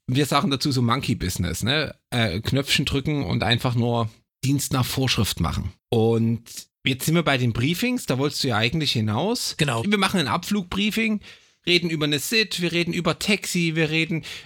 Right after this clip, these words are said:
Speaker 1: äh, über Gefahren, die an dem Tag wirklich präsent sind, sei es V-Fähr-Traffic, seien es Vögel, sei es auch mal die Sonne, wenn wir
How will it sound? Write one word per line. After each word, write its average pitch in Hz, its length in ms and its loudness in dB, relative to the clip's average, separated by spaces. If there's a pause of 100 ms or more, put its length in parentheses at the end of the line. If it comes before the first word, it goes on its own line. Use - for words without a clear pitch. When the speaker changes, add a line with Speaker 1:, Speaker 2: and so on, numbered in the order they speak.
(160)
Speaker 1:
äh, 147 400 4
über 165 260 -2
Gefahren, 151 720 0
die 139 140 -4
an 135 100 0
dem 139 180 0
Tag 131 360 0
wirklich 180 360 0
präsent 160 540 0
sind, 156 220 -2
sei 143 100 0
es 135 120 0
V-Fähr-Traffic, 135 840 0
seien 214 220 0
es - 80 -2
Vögel, 147 460 0
sei 151 180 0
es 175 100 -2
auch 175 80 -2
mal 160 160 2
die 143 80 -4
Sonne, 156 360 0
wenn 143 140 -2
wir 139 120 -2